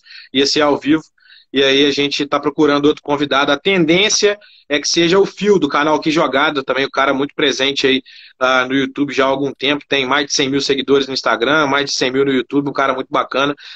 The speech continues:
Tricolor de coração, vamos falar um pouquinho dos quatro grandes do, do Rio nesses quatro programas. Semana passada foi com o Vascaíno,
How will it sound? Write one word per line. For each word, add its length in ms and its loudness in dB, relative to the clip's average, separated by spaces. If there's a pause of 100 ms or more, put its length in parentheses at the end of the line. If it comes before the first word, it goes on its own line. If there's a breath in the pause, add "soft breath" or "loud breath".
(120)
Tricolor 520 4
de 80 -4
coração, 480 0
vamos 160 -4
falar 200 0
um 60 -6
pouquinho 340 -4
dos 160 -6
quatro 340 -2
grandes 320 -2
do, 320 2 (400 soft breath)
do 140 6
Rio 240 4
nesses 260 -2
quatro 300 -2
programas. 420 0
Semana 260 0
passada 400 0
foi 140 -2
com 140 -2
o 180 6
Vascaíno, 840 0